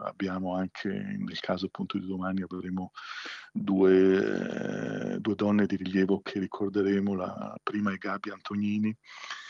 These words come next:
e la seconda è Maria Comandini, e sono, eh, prima comunista, la seconda socialista, ma che hanno, eh, comunque un, un percorso, eh, già durante la guerra di Spagna, dove si erano,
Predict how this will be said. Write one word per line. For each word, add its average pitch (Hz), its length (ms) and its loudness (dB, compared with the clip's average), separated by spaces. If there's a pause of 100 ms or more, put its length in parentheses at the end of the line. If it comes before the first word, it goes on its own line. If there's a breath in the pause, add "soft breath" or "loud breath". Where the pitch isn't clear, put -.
(320 loud breath)
e - 60 -4
la - 80 -4
seconda 95 400 0
è 87 40 4
Maria 92 360 2
Comandini, 98 640 4
e 90 40 2
sono, 90 680 -4
eh, 98 840 -8
prima 98 240 -2
comunista, 95 540 -2
la 90 80 -6
seconda - 480 -2
socialista, 98 800 0 (480 loud breath)
ma 101 200 0
che - 140 0
hanno, 98 640 6
eh, 95 720 -6
comunque 95 500 -2
un, 92 320 -2
un 90 500 -2
percorso, 92 1080 0
eh, 98 380 -4
già 95 1120 0 (160)
durante - 380 -12
la 90 80 -8
guerra 95 280 -4
di - 120 -16
Spagna, 92 500 0
dove 98 240 -6
si - 220 -2
erano, 90 380 -6